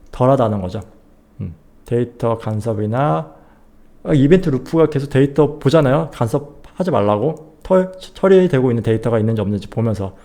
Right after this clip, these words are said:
저장된 데이터를 계속 뿌려주잖아요. 그렇기 때문에, 어, 얘는 안전한 거죠. 이런 것부터 세이프티라고 하는데 영어로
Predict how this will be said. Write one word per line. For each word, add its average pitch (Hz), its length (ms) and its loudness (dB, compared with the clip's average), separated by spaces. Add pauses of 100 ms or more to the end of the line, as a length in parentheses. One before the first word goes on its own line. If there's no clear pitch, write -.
(260)
저장된 120 360 -2
데이터를 113 300 -6
계속 - 200 -10
뿌려주잖아요. 123 560 -4 (600)
그렇기 135 280 0
때문에, 123 580 0 (800)
어, 117 120 -2
얘는 110 340 0
안전한 110 460 -2
거죠. 92 180 -6 (580)
이런 120 160 -2
것부터 120 260 -8
세이프티라고 139 640 -2
하는데 101 220 -4
영어로 107 360 -4